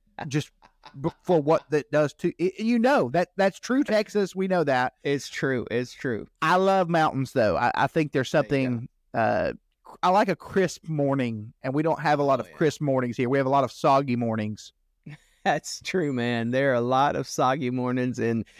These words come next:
Speaker 2: in, in Southeast Texas, for sure. For sure. <laughs>
Speaker 1: Mm.
Speaker 2: Well, now, uh, may-, maybe, you know, as you travel, maybe you've gotten into some desserts and stuff you like, like that. And may-, maybe you're not a dessert guy, I don't know. But if you are,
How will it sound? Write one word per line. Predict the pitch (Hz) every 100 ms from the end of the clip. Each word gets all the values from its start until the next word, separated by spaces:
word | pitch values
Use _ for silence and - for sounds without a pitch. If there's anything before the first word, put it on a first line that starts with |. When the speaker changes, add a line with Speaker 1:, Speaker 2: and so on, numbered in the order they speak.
| 175 -
Speaker 2:
in, | 147 117 -
in | 143 139
Southeast | - 131 131 135 -
Texas, | 127 113 - 107
for | 123 117
sure. | - 87 - - _ _
For | - 139
sure. | - 101 - - 165
<laughs> | - - 196 - 151 151 - -
Speaker 1:
Mm. | 233 262 226 -
Speaker 2:
Well, | 156 165 170 160 - 147 -
now, | 156 156 147 139
uh, | - 143 147 135
may-, | 151 180
maybe, | - 170 170 170 147 135
you | 143
know, | 139 135 131 120 - -
as | 139 147
you | 147
travel, | - 156 147 147 139 139 135 -
maybe | 127 131 131
you've | 139 123
gotten | 135 135 127
into | 127 127 131
some | - 123 113
desserts | 117 123 127 127
and | 127 120
stuff | - 120 -
you | 123
like, | 123 120
like | 123 117 -
that. | 117 117
And | 120
may-, | 139 160
maybe | 147 160
you're | 165
not | 160 160
a |
dessert | 135 120 117
guy, | 110 110
I |
don't | 127
know. | 120 113
But | 165
if | 196
you | 233 190
are, | 180 139 107